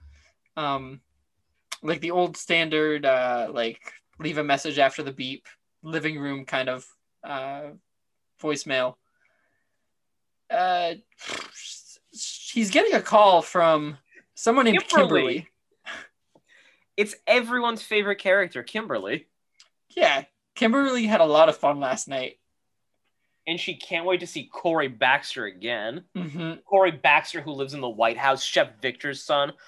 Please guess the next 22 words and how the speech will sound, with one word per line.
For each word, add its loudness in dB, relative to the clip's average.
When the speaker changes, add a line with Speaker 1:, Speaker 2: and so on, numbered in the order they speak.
Speaker 2:
always 2
Speaker 1:
Mm-hmm. -8
Speaker 2:
gets -2
into -6
trouble -2
with -6
Newt -8
and -6
Mina, -6
sometimes -2
Stickler. -2
Speaker 1:
That 4
Corey 2
Baxter. 2
And, -6
uh, 8
Kimberly 2
also 4
wants 0
Corey 2
to -8
dump 4